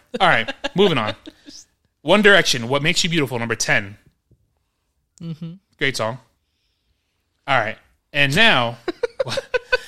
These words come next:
Speaker 2: It's weird without the music clips.
Speaker 1: It is weird, but we're not gonna get sued. We're gonna have
Speaker 2: And
Speaker 1: our house.
Speaker 2: I, I don't <laughs> like it 'cause
Speaker 1: Well,
Speaker 2: it,
Speaker 1: tar-, too bad.
Speaker 2: but it's like,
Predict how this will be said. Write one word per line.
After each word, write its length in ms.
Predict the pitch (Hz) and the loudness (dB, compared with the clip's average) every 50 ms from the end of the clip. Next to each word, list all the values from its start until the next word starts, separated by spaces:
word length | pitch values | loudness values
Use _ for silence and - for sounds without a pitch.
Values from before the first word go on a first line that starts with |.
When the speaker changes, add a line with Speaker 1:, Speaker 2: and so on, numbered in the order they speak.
| - 339 - - - - - - 466 - - - - - - - - - - | -8 -8 -6 -8 -10 -8 -8 -8 -8 -8 -10 -14 -20 -16 -14 -12 -10 -6 -2
Speaker 2:
It's 220 | - 330 311 - 320 | 0 0 0 0 -4
weird 380 | 254 277 294 320 381 381 339 | -6 -4 -2 0 0 0 0
without 360 | 320 320 330 320 311 311 311 | -2 -2 0 2 2 2 0
the 80 | 302 294 | -4 -10
music 460 | 294 302 330 349 330 330 302 - - | -8 -6 -4 -2 -2 -2 -2 -4 -4
clips. 600 | - - 269 240 214 185 170 147 - - - - | -4 -2 -2 0 0 0 -2 -4 -6 -8 -4 0
Speaker 1:
It 120 | 156 135 139 | 2 4 4
is 160 | 160 151 131 | 2 2 2
weird, 180 | 123 117 110 | 0 0 2
but 100 | 117 113 | 2 2
we're 80 | 113 135 | 2 2
not 140 | 139 139 139 | 2 2 2
gonna 120 | 147 139 | 2 2
get 120 | 131 127 - | 0 0 -2
sued. 280 | - - 139 123 110 | -2 -2 -2 -2 -4
We're 120 | 110 127 135 | -4 -2 0
gonna 120 | 151 151 | 2 2
have 120 | - - | 2 2
Speaker 2:
And 100 | - - | 2 2
Speaker 1:
our 40 | - 151 135 | 4 4 4
house. 220 | 120 - - - 240 | 2 2 0 -2 -2
Speaker 2:
I, 40 | |
I 40 | 254 233 | -2 0
don't 380 | 254 277 285 294 294 214 269 | 0 0 0 0 -2 -2 -2
<laughs> 0 | |
like 400 | 269 277 294 302 320 453 453 - | -2 -2 -2 -2 -2 -2 -4 -4
it 600 | 311 247 285 247 202 180 170 143 104 - - - | -2 0 2 4 4 2 0 -2 -6 -12 -12 -6
'cause 120 | - 269 240 | -2 -2 0
Speaker 1:
Well, 100 | - 254 | 0 -2
Speaker 2:
it, 280 | 247 - - 151 - | -4 -8 -10 -14 -6
Speaker 1:
tar-, 240 | - 131 175 - 196 | -2 -2 -2 -2 -2
too 140 | - - 180 | -4 -6 -4
bad. 300 | 202 247 285 - 139 - - | -2 -2 -2 -2 -4 -6 -10
Speaker 2:
but 220 | 226 220 262 247 | -6 -2 -2 0
it's 260 | 262 285 262 - - - | 0 -2 -4 -6 -4 -2
like, 340 | 254 247 240 233 247 - | 0 0 0 -2 -4 -10